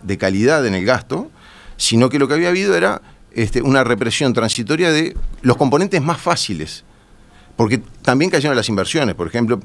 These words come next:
este, es decir, que son a donde cualquier gobierno que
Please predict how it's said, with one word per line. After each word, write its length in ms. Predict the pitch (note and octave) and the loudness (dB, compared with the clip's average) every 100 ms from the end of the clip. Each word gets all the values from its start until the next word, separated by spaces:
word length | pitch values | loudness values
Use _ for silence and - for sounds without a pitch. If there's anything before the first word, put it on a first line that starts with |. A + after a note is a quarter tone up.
| - | -12
este, 460 | - F2 - F2 F2 | -8 -8 -2 -2 -2
es 280 | E2+ - E2 | -4 -14 -8
decir, 320 | F#2+ C3 B2 - | -2 0 0 -4
que 140 | - C#3 | -2 2
son 260 | A3+ B3+ - - - - | 2 0 -4 -14 -20 -2
a 140 | - | 2
donde 400 | C#3+ D#3 D#3+ - - - - - - - _ - | 2 2 0 -2 -12 -20 -20 -20 -20 -20 _ -2
cualquier 300 | D3 D3 A3 | 0 2 0
gobierno 400 | G3+ D#3+ C#3+ B2+ | 2 2 0 -2
que 220 | A2 B2+ | -2 -4